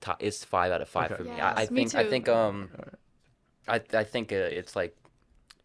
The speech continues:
Speaker 1: it, it, it, it's a perfect movie in,
Speaker 2: I
Speaker 1: in, in
Speaker 2: take,
Speaker 1: the way
Speaker 2: all right.
Speaker 1: it is. It's, and
Speaker 3: That's
Speaker 1: I love,
Speaker 3: exactly
Speaker 1: I love,
Speaker 3: how I
Speaker 1: I
Speaker 3: feel.
Speaker 1: love how honest it is.
Speaker 3: I think
Speaker 1: Um,
Speaker 3: everything
Speaker 2: All right.
Speaker 3: about this movie is,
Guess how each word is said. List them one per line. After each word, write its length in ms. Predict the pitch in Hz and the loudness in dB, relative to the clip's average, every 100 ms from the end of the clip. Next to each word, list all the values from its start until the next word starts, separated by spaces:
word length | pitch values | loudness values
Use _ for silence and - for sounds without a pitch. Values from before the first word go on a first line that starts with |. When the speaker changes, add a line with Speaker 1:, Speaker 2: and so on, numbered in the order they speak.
| _ _ _ _ - | _ _ _ _ -12
Speaker 1:
it, 200 | - - - | -12 -12 -6
it, 180 | 101 - | -6 -4
it, 40 | |
it's 280 | 98 - 107 | -8 -6 -6
a 40 | 107 | -6
perfect 380 | - 107 98 | -2 -2 -4
movie 320 | 92 92 87 90 | -6 -6 -6 2
in, 80 | |
Speaker 2:
I 40 | 156 | 4
Speaker 1:
in, 60 | 151 | 6
in 60 | 196 | 4
Speaker 2:
take, 100 | 107 | 4
Speaker 1:
the 80 | 98 | 2
way 160 | 92 95 | 4 6
Speaker 2:
all 60 | 113 | 6
right. 80 | |
Speaker 1:
it 60 | 92 | 4
is. 160 | 90 - | 2 -4
It's, 180 | 101 | -4
and 160 | - 123 | 4 8
Speaker 3:
That's 80 | 127 | 10
Speaker 1:
I 20 | |
love, 160 | 277 - | 12 12
Speaker 3:
exactly 180 | 285 320 | 12 10
Speaker 1:
I 40 | |
love, 100 | 330 | 8
Speaker 3:
how 100 | 277 | 6
I 100 | 240 | -2
Speaker 1:
I 40 | 294 | 4
Speaker 3:
feel. 180 | - 143 | 8 10
Speaker 1:
love 200 | 170 170 | 10 8
how 240 | 175 160 | 4 4
honest 600 | 120 123 113 101 - - - _ | 4 4 4 -2 -8 -10 -20 _
it 120 | 110 113 | 0 4
is. 320 | 95 92 - _ _ | 4 0 -10 _ _
Speaker 3:
I 120 | - - | -2 0
think 140 | - 269 | 2 2
Speaker 1:
Um, 40 | |
Speaker 3:
everything 100 | 262 | 6
Speaker 2:
All 60 | 320 | 8
right. 60 | - | 8
Speaker 3:
about 200 | 254 - | 6 4
this 160 | 262 | 0
movie 300 | 240 240 233 | 0 -2 -2
is, 340 | 220 220 - | -4 -4 -8